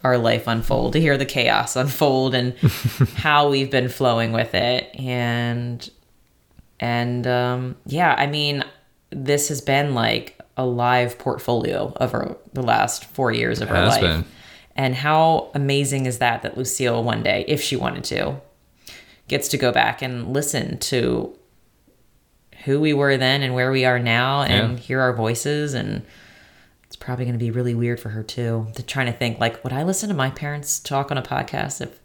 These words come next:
Speaker 1: they did one? <laughs>
Speaker 2: Yeah. I'm wondering if, like, we stopped paying for the hosting site, if our podcast would still be out there. So
Speaker 1: Mm.
Speaker 2: we may just have to, like, do a lifetime membership to Podbean
Speaker 1: <laughs>
Speaker 2: just to make sure it stays out there.
Speaker 1: Oh, but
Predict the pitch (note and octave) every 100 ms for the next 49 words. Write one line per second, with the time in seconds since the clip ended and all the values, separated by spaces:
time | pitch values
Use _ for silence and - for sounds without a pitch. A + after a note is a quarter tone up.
0 | _ - A#2+ B2 C3 C#3 C3 F#3+ F#3 B3
1 | A#3+ D4+ D4+ - - F2+ E2+ - - -
2 | - G2+ G2+ G#2+ C#3+ B2 G#2+ F#2+ - F2
3 | E2 F2+ E2+ F#2 F2 - - D#2 E2 F2
4 | F2 D#2+ C#2+ F2 E2 - F#2 F2 - G2
5 | F2+ E2+ - D#2+ D2+ - D2+ D#2 D#2+ E2
6 | D#2+ D#2+ - E2+ C#2+ D2 E2 - G#2+ A#2
7 | A#2 - - C#3 C#3 D#3+ F3 F3 - E2
8 | D#2+ C#3+ C3+ G2+ G2+ G2 F2 - E2+ -
9 | E2 D#2+ D#2+ D2+ - - - E2+ E2 D#2+
10 | - D2 C#2+ D2+ D2 - D2+ D2 - -
11 | C2 D2+ D#2 D2+ D#2 - - - D3 -
12 | F#3 - - E2 D#2 - E2 D2+ - -
13 | D#2+ D#2+ - E2+ D#2+ D#2+ - - - -
14 | - - - - - C3+ C3+ C#3 F3+ F3+
15 | -